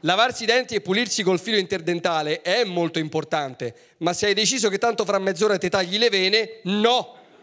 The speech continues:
La grammatica è molto importante, se sei Di Maio, no. Io veramente di solito non è che mi incazzo quando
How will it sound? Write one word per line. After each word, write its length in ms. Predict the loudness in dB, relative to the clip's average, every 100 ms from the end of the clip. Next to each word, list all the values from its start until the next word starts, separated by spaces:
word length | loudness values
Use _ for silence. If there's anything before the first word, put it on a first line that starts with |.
| -20 -20 -20 -20 -20 -20 -20 -20 -20 -20 -20 -20 -20 -20 -20 -20 -20 -20 _ _ _
La 120 | -2 2
grammatica 540 | 2 2 0 0 -2
è 40 |
molto 220 | 0 -2 -2
importante, 680 | -2 0 0 0 -2 -4
se 140 | -2 0
sei 240 | 0 0
Di 140 | 0
Maio, 460 | 2 2 2 0 -2
no. 600 | -2 2 4 2 0 -12 -20 _ -20 -20 -20 -20 -18 -20 -20 -20 -20 -20 -20 -20 -20 -20 -20 -20 -20 _ _ _ _ _ _ _ _ _ _ _
Io 260 | 2 2 4
veramente 480 | 2 2 2 0 -2
di 100 | 0
solito 280 | 0 2
non 160 | 0 0
è 80 | 0
che 260 | -2 -4 -6
mi 180 | -4 -2
incazzo 560 | -4 -4 -6 -6 -4
quando 420 | -2 -2 -4 -8